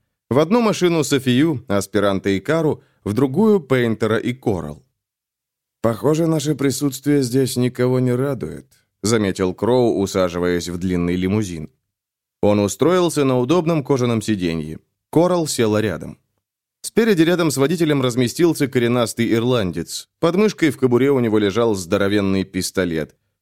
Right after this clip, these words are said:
Пейнтер также обратил внимание на две машины сопровождения. Одна ехала впереди лимузина Кары, другая пристроилась сзади. Судя по всему, после попытки похищения меры безопасности были усилены.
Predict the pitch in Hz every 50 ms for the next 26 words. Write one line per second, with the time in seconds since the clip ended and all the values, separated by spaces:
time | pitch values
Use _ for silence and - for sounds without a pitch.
0 | _ _ - 110 110 110 107 104 - 107 95 - - 107 101 95 98 101 101 98
1 | 98 95 - 113 110 101 98 101 101 101 113 120 120 120 113 107 104 104 101 98
2 | 92 101 104 101 101 95 - 110 107 107 101 - - 92 107 107 110 117 117 117
3 | 127 139 123 101 90 87 82 - _ _ _ _ _ - 139 147 143 180 202 196
4 | 196 185 - 165 165 160 147 135 151 147 147 139 139 156 156 147 139 139 131 127
5 | 139 135 131 117 - 160 170 165 156 127 - - _ _ _ _ - 120 117 131
6 | 135 123 117 123 156 180 185 180 170 156 113 95 92 - - 120 123 123 - -
7 | 147 165 175 165 151 139 139 127 104 95 92 87 90 87 80 80 78 76 - _
8 | _ _ _ _ _ _ - - 123 110 113 - - 107 98 - 113 113 131 160
9 | 147 - 113 107 104 - 107 104 107 101 - 127 - - 110 107 - 104 98 104
10 | 101 - - - 156 151 147 135 123 117 123 127 117 120 110 113 107 107 110 -
11 | 123 117 110 - 110 104 98 - 117 104 95 104 101 98 98 98 92 - - 135
12 | 120 - 80 67 - -